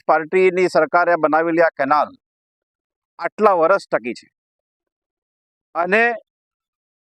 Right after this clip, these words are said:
આ ડબલ એન્જિન, ટ્રિપલ એન્જિન અને ચાર એન્જિનવાળી બી જે પીએ જે સ-, કેનાલ બનાવી બે મહિના પહેલા, હજી એનો ઉપયોગ પણ થયો નથી, લોકાર્પણ થયું નથી અને તૂટી ગઈ છે. જે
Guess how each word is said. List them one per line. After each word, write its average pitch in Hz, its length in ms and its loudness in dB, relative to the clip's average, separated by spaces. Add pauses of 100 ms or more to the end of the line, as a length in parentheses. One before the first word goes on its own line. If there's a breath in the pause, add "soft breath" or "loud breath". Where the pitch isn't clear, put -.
(720)
આ 170 300 2
ડબલ 160 400 0
એન્જિન, 190 500 0
ટ્રિપલ 185 440 -2
એન્જિન 185 460 0
અને 180 220 0
ચાર 196 260 0
એન્જિનવાળી 175 640 0 (200)
બી 131 220 -8
જે 175 140 4
પીએ 180 200 0
જે 175 140 0
સ-, 151 260 -2
કેનાલ 156 260 0
બનાવી 143 380 -2
બે 120 240 0
મહિના 135 300 -2
પહેલા, 120 380 -2 (260)
હજી 120 240 -4
એનો 147 100 0
ઉપયોગ 156 320 0
પણ 170 220 -2
થયો 165 160 2
નથી, 165 260 -2
લોકાર્પણ 143 440 -2
થયું 160 260 0
નથી 165 220 -8 (960)
અને 165 180 0
તૂટી 165 320 -2
ગઈ 110 120 -4
છે. - 140 -20 (580)
જે 175 100 2